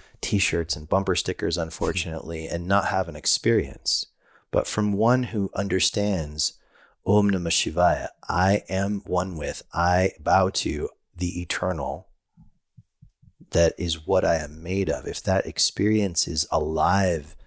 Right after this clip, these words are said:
as I'm repeating it, if I have the feeling that I'm not separate from the goal of these energy packages, these sounds literally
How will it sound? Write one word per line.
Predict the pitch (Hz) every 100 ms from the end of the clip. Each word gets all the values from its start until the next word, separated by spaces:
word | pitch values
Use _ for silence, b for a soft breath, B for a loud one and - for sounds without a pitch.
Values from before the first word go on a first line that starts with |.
| _ _ -
as | 82
I'm | 82 80
repeating | 82 - - 117 98
it, | 67 - _ -
if | -
I | 90
have | 104 101
the | 90 -
feeling | 113 117 98 82
that | - - B B B B
I'm | 120 160 151
not | 135 -
separate | - 117 - 80 73 _
from | - - 92
the | 85
goal | 82 87 90
of | 82 76
these | 80 -
energy | 92 85 82
packages, | 78 73 71 - - - -
these | 107 117
sounds | - - 107 117 147 156 -
literally | 95 104 131 110 85 80